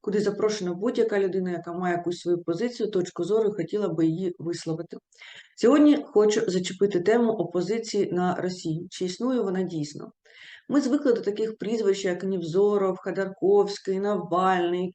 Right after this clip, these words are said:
Кац, е, Швець і так далі. Це люди, які нібито, е, вийшли в опозицію Раші. Хтось там живе з них в Росії, хтось виїхав. І ведуть таку антипутінську, скажімо так, е, е, контрпропаганду чи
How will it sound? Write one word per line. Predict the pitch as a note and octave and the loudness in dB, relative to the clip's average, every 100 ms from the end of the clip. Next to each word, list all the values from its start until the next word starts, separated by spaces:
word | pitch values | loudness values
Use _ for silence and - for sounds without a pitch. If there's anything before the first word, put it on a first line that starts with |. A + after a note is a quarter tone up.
| _ | _
Кац, | - G3 G3 F#3+ - - - _ _ _ - | -2 2 2 0 -6 -18 -20 _ _ _ -8
е, | F#3 F#3 F3+ F3+ F#3 F3+ F3+ | -2 2 2 4 4 2 0
Швець | F3+ G3 F3 G#3+ G#3 G3 - G3+ | -4 -4 0 2 2 0 -6 -12
і | |
так | - F#3+ F3+ | -6 -4 0
далі. | G#3+ C4+ B3 | 2 2 0
Це | A3+ - G#3+ G3 F#3 | -2 -2 0 2 0
люди, | F#3+ C4 C#4+ | -4 -4 -2
які | A#3+ G#3 G3 F3+ | 0 0 -2 -4
нібито, | G#3+ A#3+ G#3+ G#3 G3+ | -4 -2 -2 -2 -6
е, | - _ - - E3 D3 D#3 | -10 _ -10 -4 -2 -4 0
вийшли | A3 A#3+ A3 F#3+ | 0 0 -2 -4
в | D#3 | -4
опозицію | D#3+ F#3 F3 A#3 B3+ - G3+ | -4 -4 -2 -4 -6 -4 -2
Раші. | - F3+ D3+ - - - | -2 -2 -2 -4 -14 -8
Хтось | C#4+ C#4+ - | -6 -6 -6
там | F3 D#3+ | -6 -6
живе | E3+ G3 A3 | -6 -4 -4
з | |
них | F#3+ F3 | -4 -6
в | |
Росії, | D#3+ D#3+ A3 G#3 | -8 -8 -8 -8
хтось | F3+ E3 D#3+ | -6 -8 -8
виїхав. | E3 A#3+ A3 G#3 F3+ - _ _ _ - | -4 -4 -4 -6 -12 -14 _ _ _ -4
І | F#3 | 0
ведуть | A3+ D4 D4 | 4 2 2
таку | G3+ - B3 A3+ - | -2 0 0 0 0
антипутінську, | F#3+ A3 A3 G3+ F#3 A3 A#3 A3 G#3+ F#3+ | 0 0 2 0 0 -6 -8 -10 -10 -14
скажімо | - F3+ F#3+ G#3 F#3 | -10 -8 -6 -4 -4
так, | F#3+ F#3+ F#3 E3+ | -2 -4 -4 -4
е, | D#3 - | -4 -2
е, | E3+ D#3+ | -2 -2
контрпропаганду | - A#3+ A3+ G3 F3 F3+ F3 F3 F3+ A#3+ A3+ F3 | 4 4 4 -2 -4 -4 -2 -2 -2 -2 0 -2
чи | - G3+ | -2 -4